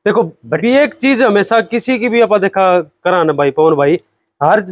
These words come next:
Speaker 1: चीज वह गलत लगे आ रहा है। देखो, यूट्यूबर हर कोई है अपने, अपने घर में,
Speaker 2: बात
Speaker 1: हर
Speaker 2: बस।
Speaker 1: फील्ड में। पर भाई ये कि बीस किलो वाला जो प्रेशराइज है, मतलब प्रेशर लगा दे कि भाई नहीं बीस किलो है, पर भाई मैं नहीं मानता, सौ पशु हमें एक पशु मिला बीस किलो वाला।
Speaker 2: सौ में भैया मेरा मायना दस डांगर लिकड़ जाए, सही छाट के ले आओ तो।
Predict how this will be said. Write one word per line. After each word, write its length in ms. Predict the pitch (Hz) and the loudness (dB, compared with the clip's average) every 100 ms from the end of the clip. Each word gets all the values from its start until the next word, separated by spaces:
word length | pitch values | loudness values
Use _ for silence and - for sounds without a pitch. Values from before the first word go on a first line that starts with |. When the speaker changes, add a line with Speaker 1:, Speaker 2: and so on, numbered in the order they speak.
| 170 _ - | -18 _ -8
Speaker 1:
चीज 200 | 254 233 | -6 0
वह 160 | 262 | 0
गलत 200 | 254 208 | 0 0
लगे 180 | 190 160 | 0 2
आ 40 | |
रहा 100 | 156 | 2
है। 80 | 147 | 0
देखो, 200 | 196 214 | 0 0
यूट्यूबर 420 | 202 247 247 214 | 0 -2 -2 0
हर 100 | 170 | 0
कोई 220 | 143 190 190 | 0 2 2
है 180 | 165 | 2
अपने, 220 | 175 175 175 | 0 0 0
अपने 200 | 165 170 | 0 -2
घर 160 | 147 | -2
में, 200 | 143 165 165 _ | -2 -2 -2 _
Speaker 2:
बात 160 | 147 156 | -2 0
Speaker 1:
हर 40 | 139 | 0
Speaker 2:
बस। 160 | 180 | 0
Speaker 1:
फील्ड 200 | 185 185 | 0 0
में। 140 | 175 156 _ _ - - | 0 -2 _ _ -10 -2
पर 100 | 247 | 2
भाई 160 | 220 | 4
ये 80 | 226 | 2
कि 120 | 233 | 2
बीस 320 | 185 180 226 - | -2 -2 -4 -6
किलो 240 | 226 220 | -4 0
वाला 180 | 214 208 | 2 2
जो 80 | 190 | 0
प्रेशराइज 720 | 185 180 - 175 175 160 131 | -2 -4 -2 -2 0 0 -4
है, 80 | 151 | -6
मतलब 260 | 165 175 | -4 -6
प्रेशर 340 | - 175 - 160 | -2 -2 0 0
लगा 260 | 165 151 | 2 2
दे 140 | 147 147 | 0 -2
कि 140 | 147 | 0
भाई 160 | 147 170 | 0 4
नहीं 220 | 165 170 | 4 4
बीस 240 | 151 170 - | 2 -4 -4
किलो 260 | 170 160 | -2 -2
है, 180 | 131 131 _ _ _ _ - | -2 -8 _ _ _ _ -2
पर 100 | 202 | 0
भाई 180 | 202 202 | 2 2
मैं 260 | 208 262 | 2 2
नहीं 100 | 247 | 2
मानता, 320 | 196 185 190 | 2 0 0
सौ 180 | 196 226 | -2 -2
पशु 240 | 214 - 208 | -4 -6 -4
हमें 160 | 180 | -2
एक 80 | 180 156 | -4 -8
पशु 160 | 170 | -10
मिला 180 | 156 135 | -8 -8
बीस 240 | 123 123 | -8 -12
किलो 180 | - 127 | -12 -12
वाला। 120 | 123 | -4
Speaker 2:
सौ 160 | 151 165 | 0 2
में 220 | 165 156 | 2 -2
भैया 200 | 127 127 | 0 0
मेरा 280 | 135 147 151 | 2 0 0
मायना 380 | 147 143 139 127 | 0 0 0 -2
दस 240 | 123 151 143 | -2 -4 -2
डांगर 240 | 131 127 | -2 -2
लिकड़ 300 | 123 123 120 | -6 -6 -8
जाए, 160 | 107 104 | -6 -10
सही 200 | - 107 | -10 -12
छाट 260 | 104 - | -6 -6
के 140 | _ 95 | _ -10
ले 80 | |
आओ 120 | 87 82 | -8 -10
तो। 140 | _ | _